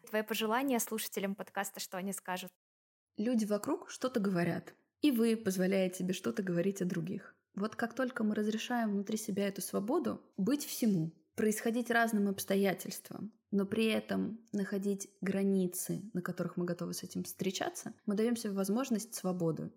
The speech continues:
Speaker 2: и тот самый иммунитет, про который я сегодня говорила уже в выпуске. Когда факт того, что люди говорят или кто-то что-то скажет, в конечном итоге не влияет на то, какой выбор вы совершаете. В конечном итоге сила вашего выбора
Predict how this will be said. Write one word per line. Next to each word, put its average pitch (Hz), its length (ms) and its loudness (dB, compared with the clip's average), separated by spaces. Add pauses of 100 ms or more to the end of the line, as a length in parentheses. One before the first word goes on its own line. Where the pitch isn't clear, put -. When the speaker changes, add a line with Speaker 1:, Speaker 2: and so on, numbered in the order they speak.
Speaker 2:
и 185 100 2
тот 180 180 -2
самый 175 280 2 (100)
иммунитет, 185 440 0
про 190 100 -2
который 180 280 0
я 175 60 2
сегодня 175 320 0
говорила 170 320 0
уже 165 220 -4
в 170 40 -6
выпуске. 175 520 -8
Когда 208 680 2 (180)
факт 233 320 0
того, 202 260 0
что 180 420 -6 (120)
люди 190 240 2
говорят 180 480 0 (180)
или 175 80 -4
кто-то 185 380 -4
что-то 170 260 -10
скажет, 175 560 -4 (160)
в - 60 -20
конечном 190 420 2
итоге 180 240 -2
не 170 180 2
влияет 180 420 2
на 175 80 -2
то, 226 140 -6
какой - 260 -6
выбор 185 360 0
вы 170 120 -4
совершаете. 165 880 -6 (240)
В - 60 -20
конечном 175 440 0
итоге 180 360 0
сила 226 540 0
вашего 185 360 -2
выбора 165 420 -2